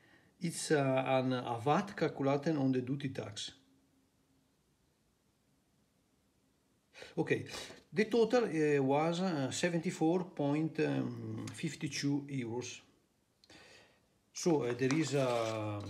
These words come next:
there is an extra, but in the end the, the shipment was, uh,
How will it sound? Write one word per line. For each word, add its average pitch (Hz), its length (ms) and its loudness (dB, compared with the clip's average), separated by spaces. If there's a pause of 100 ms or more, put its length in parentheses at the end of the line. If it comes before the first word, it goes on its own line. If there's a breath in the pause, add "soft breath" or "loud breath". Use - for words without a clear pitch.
(100)
there 117 100 -4
is 139 140 0
an 143 140 2
extra, 143 520 0
but 131 480 -6
in 131 180 -2
the 135 120 2
end 127 300 0 (140)
the, 120 220 -4
the 113 140 -8
shipment 131 640 -4
was, 113 340 -6
uh, 107 300 -6